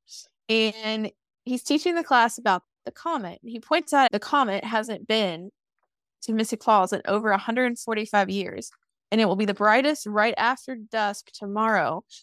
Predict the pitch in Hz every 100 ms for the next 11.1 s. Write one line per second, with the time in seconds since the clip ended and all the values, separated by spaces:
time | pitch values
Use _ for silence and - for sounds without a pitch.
0 | - 240 233 220 220 220 247 277 254 226
1 | 226 233 247 208 214 - 233 - 185 190
2 | 196 202 202 196 190 - 190 208 247 -
3 | 202 202 - 220 220 208 196 196 196 196
4 | 185 - - - 208 175 160 220 - 233
5 | 240 - - 320 302 320 320 - 359 _
6 | _ _ _ - 277 294 - 247 254 240
7 | 269 226 202 202 208 202 202 - 202 180
8 | 185 185 196 185 - 196 196 247 349 349
9 | 294 277 269 262 269 247 - _ _ 302
10 | - 370 403 415 - - 320 - 285 -